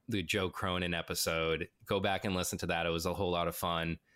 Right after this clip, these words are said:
And, uh, we'll catch you on the other side of this interview with Chris. We at Play Tessie are welcomed by one of,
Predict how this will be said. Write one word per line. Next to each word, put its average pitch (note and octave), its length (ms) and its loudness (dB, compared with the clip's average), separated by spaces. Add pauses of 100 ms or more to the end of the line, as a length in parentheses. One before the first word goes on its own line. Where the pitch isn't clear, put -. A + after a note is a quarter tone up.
(260)
And, G2 200 0
uh, F#2 240 0
we'll B2+ 120 2
catch D3+ 220 0
you D3+ 60 4
on C#3+ 60 4
the C#3 80 4
other C3+ 140 2
side C3 240 2
of C3 80 2
this B2+ 180 0
interview C3+ 300 2
with B2+ 120 -2
Chris. - 380 -2
We G#3 360 12
at F3+ 120 12
Play F3+ 220 12
Tessie F3 580 12
are D3 840 12
welcomed A2+ 920 10 (300)
by G#2+ 520 8 (300)
one A#2+ 260 8
of, G3+ 240 8